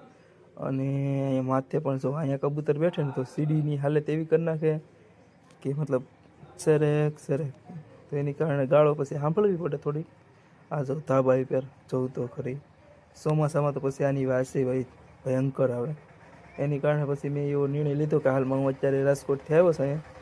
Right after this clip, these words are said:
તો થોડીક સાફ સફાઈ કરી નાખીએ. તો હું ઘરના નહીં સારું લાગે ને કે ઘરના એમ કહેશે કે કબૂતરા કાઢી નાખ,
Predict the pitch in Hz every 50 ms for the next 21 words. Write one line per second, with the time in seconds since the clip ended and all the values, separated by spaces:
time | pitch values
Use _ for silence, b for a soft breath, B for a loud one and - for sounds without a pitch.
0 | - - - - - - - 147 - 147 147 147 - 180 175 160 - 165 143 143
1 | 139 139 - 165 175 165 147 143 - - 147 135 139 131 - - - - - -
2 | - - - - - - - - - 156 165 180 165 156 151 151 160 156 147 143
3 | 135 143 139 139 135 135 143 147 143 156 160 151 139 127 135 135 - 139 147 160
4 | 160 147 139 139 135 - 156 156 - 143 131 - 135 147 156 151 - 156 139 -
5 | 143 156 156 160 156 143 139